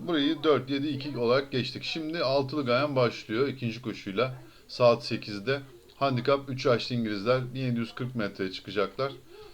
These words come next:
E, genelde klas altı mücadelelerini sahneyiz. Klas altı, klas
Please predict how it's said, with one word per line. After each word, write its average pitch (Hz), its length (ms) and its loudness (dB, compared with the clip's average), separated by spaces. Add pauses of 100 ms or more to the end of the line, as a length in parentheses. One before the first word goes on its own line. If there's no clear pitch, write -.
(300)
E, 123 200 2 (540)
genelde 160 360 2
klas 165 300 4
altı 143 340 4
mücadelelerini 143 760 4
sahneyiz. 110 480 0
Klas 120 380 2
altı, 107 300 0
klas 110 360 0